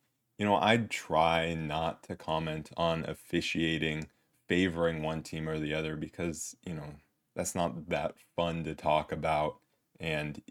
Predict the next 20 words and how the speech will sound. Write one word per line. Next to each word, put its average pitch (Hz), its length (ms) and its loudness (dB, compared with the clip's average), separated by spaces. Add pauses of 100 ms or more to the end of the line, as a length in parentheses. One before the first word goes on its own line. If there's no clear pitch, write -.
(140)
you 87 100 -6
know, 80 160 -2
it 78 80 -2
usually 78 680 -2
evens 78 400 -2
out. 73 340 0 (500)
But 98 280 6 (420)
this 110 220 2
game 85 240 0
was 76 120 -4
absolutely 80 680 -2
decided 80 500 -4
by 85 140 2
the 85 80 -2
refs. 82 560 -2 (420)
I 82 60 -6
mean, 80 340 -4 (420)
eight 117 280 6 (240)
fouls 87 720 2 (500)
for, 101 180 -2